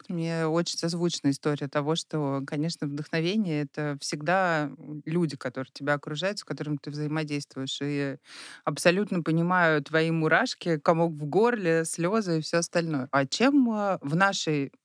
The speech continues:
условно говоря, стезе, в которой мы находимся, да, мы там строим наше будущее или наш сегодняшний день, да, как ты говоришь, э, в нашей стране. А есть ли отличия между продюсированием культурных проектов у нас или в международном поле, например?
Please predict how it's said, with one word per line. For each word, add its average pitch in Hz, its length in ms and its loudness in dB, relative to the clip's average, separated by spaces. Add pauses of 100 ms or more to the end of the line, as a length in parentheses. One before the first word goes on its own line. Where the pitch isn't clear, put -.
(160)
условно 151 440 2
говоря, 143 240 0
стезе, 165 340 0
в - 60 -6
которой 165 280 0
мы 160 140 0
находимся, 147 600 0
да, 208 180 2 (480)
мы 220 480 4
там 131 240 2
строим 208 380 2
наше 170 260 0
будущее 165 600 0
или 160 200 4
наш 160 220 0
сегодняшний 185 640 -2
день, 151 340 2
да, 185 160 2
как 170 220 -4
ты 151 100 -4
говоришь, 151 540 0
э, 151 460 0
в - 40 -10
нашей 170 220 2
стране. 143 440 -2 (160)
А 151 80 4
есть 165 240 2
ли 220 80 2
отличия 180 600 -2
между 151 420 0
продюсированием 156 760 0
культурных 156 520 -2
проектов 147 520 -4
у 147 100 2
нас 226 380 2
или 196 180 -2
в 180 40 0
международном 156 800 0
поле, 113 220 -4
например? 127 540 -10